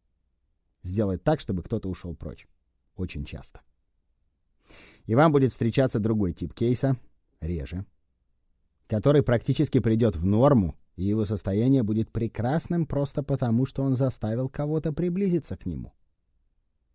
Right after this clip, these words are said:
Противоположное направление, вы понимаете? Вы просто выполняете одно лишь это действие и очень часто получаете уникальнейший и поразительнейший результат.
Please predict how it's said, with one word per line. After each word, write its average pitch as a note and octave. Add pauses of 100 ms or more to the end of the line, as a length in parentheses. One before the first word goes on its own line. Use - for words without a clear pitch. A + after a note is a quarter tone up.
(600)
Противоположное B2
направление, A#2
вы D2
понимаете? G#2 (1160)
Вы A#2+
просто C3
выполняете C3
одно B2+
лишь F#3
это D3+
действие A2 (640)
и -
очень G2
часто D#2+
получаете E2
уникальнейший C3+
и A2
поразительнейший B2+
результат. D2+